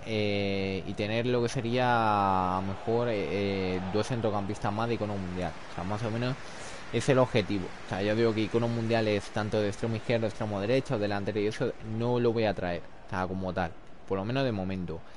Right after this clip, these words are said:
Y lo que sería lateral, tanto izquierdo como derecho, me gustan bastante, así que prefiero traer lo que sería Robertson y, y Arnold antes de, de un icono mundial. Así que iremos viendo, porque tanto Roberto Carlos como Capitao y tal, eh, cuestan la verdad que bastante.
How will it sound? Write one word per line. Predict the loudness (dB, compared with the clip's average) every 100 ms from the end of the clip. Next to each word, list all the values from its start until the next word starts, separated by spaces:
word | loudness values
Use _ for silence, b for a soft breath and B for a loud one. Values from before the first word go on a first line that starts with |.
| B B 0
Y |
lo | 2
que | 2
sería | 4 4 6
lateral, | 4 4 2 2 0
tanto | -4 -4
izquierdo | -4 -2 -2
como | -2 -2
derecho, | 0 -2 -2
me | -4
gustan | -4 -4 -4
bastante, | -4 -4 -6 -2 -2
así | -2 -6
que | -6 -6 -6
prefiero | -6 -2 -2 0
traer | 0 0
lo | 0
que | -2
sería | -2 -2 0
Robertson | -2 -4 -4 -4 -4 -4
y, | -6 -6 0
y | 2
Arnold | 2 0 -2
antes | -2 -4 -2
de, | -2 -2 -4 -6 -6 -6
de |
un | -6
icono | -4 -4 -4
mundial. | -4 -4 -4 -6 B B B B -4
Así | 0 0 0
que | 2 4 4
iremos | 2 2 0 -2
viendo, | -2 -4
porque | -4 -4
tanto | -4 -4
Roberto | -2 -2 -2 -2
Carlos | 0 0 -2
como | -4 -4
Capitao | -2 -2 -2 0 0
y | 0
tal, | 0 0 0
eh, | -2 -2 -4
cuestan | -6 -6 -4 -4 -4 -4 -6 -6 -4
la | -4
verdad | -2 -4
que | -4
bastante. | -6 -4 -4 -2 -4